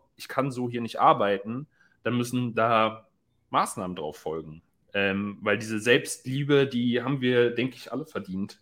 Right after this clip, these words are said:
Ähm, und, ähm, das sorgt auch dafür, dass wir dann auch irgendwo, ähm,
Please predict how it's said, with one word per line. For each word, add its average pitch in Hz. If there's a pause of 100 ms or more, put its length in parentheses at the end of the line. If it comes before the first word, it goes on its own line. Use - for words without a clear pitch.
Ähm, 101 (480)
und, 107
ähm, 104 (100)
das -
sorgt 117
auch -
dafür, 113
dass 107
wir 113
dann 104
auch 104
irgendwo, 123 (600)
ähm, 104